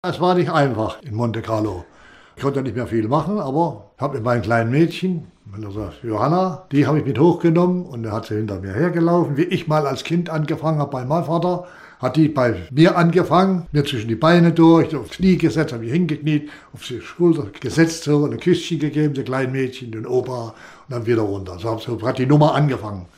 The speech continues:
Die war natürlich klasse und haben schön gearbeitet, kam auch sehr gut an,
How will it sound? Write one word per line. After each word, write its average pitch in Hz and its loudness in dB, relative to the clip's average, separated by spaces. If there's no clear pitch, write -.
Die - -2
war 131 0
natürlich 151 -2
klasse 135 -2
und 107 -8
haben 104 -12
schön 123 -6
gearbeitet, 165 0
kam 127 -8
auch 123 -8
sehr 165 -2
gut 131 -6
an, 208 -6